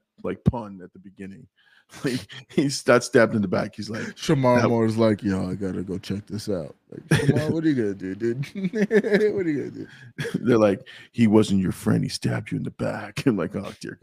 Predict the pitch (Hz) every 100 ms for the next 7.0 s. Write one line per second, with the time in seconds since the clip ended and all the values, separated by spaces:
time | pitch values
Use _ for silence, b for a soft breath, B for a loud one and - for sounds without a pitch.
0 | - - - 120 117 110 110 113 113 113
1 | 113 131 151 156 175 190 - - 226 -
2 | - - - B B B - - - -
3 | 101 101 85 104 107 107 107 107 110 104
4 | - _ b b b _ - - 104 101
5 | 101 98 107 - _ _ _ _ - 113
6 | - 127 131 117 120 156 160 185 170 110